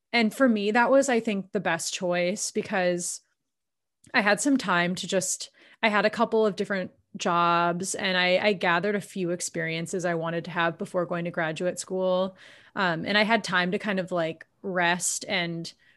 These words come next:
recuperate a little from my very busy undergrad <laughs> experience, um,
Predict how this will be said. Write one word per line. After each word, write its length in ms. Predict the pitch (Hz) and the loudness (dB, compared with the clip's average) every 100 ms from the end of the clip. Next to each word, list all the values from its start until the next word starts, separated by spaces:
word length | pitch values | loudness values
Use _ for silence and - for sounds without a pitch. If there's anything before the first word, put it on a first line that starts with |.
| _ | _
recuperate 640 | 202 190 175 160 190 190 | -4 -2 -6 -2 0 2
a 60 | 220 | 2
little 320 | 208 214 220 | 2 2 2
from 240 | - 208 | 0 -4
my 180 | 180 160 | 0 -2
very 300 | 156 160 165 | -2 -2 -2
busy 340 | 165 165 165 160 | 0 -2 0 -4
undergrad 420 | 156 170 170 170 | -4 -2 0 0
<laughs> 20 | |
experience, 840 | 180 - 196 226 220 226 233 - - | -2 0 4 6 6 4 0 -2 0
um, 500 | 202 185 165 170 | 2 2 2 -2